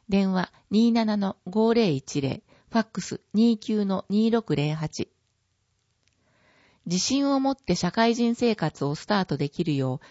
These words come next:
社会人としてのルールなどを学びます。日時、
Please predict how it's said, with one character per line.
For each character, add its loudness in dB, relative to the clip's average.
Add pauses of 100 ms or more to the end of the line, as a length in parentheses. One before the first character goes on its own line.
社 -4
会 2
人 -4
と -4
し -8
て -4
の -2
ル 0
ー 0
ル 0
な -2
ど -4
を -4
学 -4
び -6
ま -6
す。 -14 (920)
日 0
時、 -8